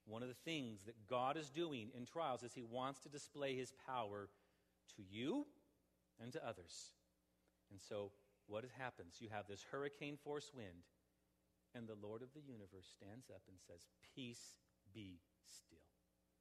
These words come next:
Imagine the scene with me. Complete, utter chaos, hurricane force winds, and then in an instant, perfectly glass calm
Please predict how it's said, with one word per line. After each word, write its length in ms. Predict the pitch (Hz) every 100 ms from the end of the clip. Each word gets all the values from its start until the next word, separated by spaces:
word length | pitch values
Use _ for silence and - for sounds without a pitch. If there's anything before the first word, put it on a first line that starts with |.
| _ _ _ _ _ _ _ - - - - -
Imagine 760 | 117 110 110 131 127 156 160 - -
the 100 | 143
scene 440 | - - 95 78 76 _ -
with 160 | 113 - 82
me. 140 | 80 - _ _ _ _ _ _ _ _ -
Complete, 720 | 123 - - 202 240 240 - -
utter 320 | 202 196 190 185 -
chaos, 480 | 147 110 80 - -
hurricane 460 | 175 196 - 175 170 -
force 320 | 147 143 -
winds, 460 | 107 87 85 - - _ _ _ _ _ 139
and 120 | 131
then 140 | 151
in 140 | 151 147
an 100 | - - _ -
instant, 800 | 285 339 - - 98 - - - _ _ _ _ _ _ _ _ _ _ _ _ _ -
perfectly 540 | 226 220 - 208 170 170 120
glass 560 | 127 127 127 - - - -
calm 280 | 110 98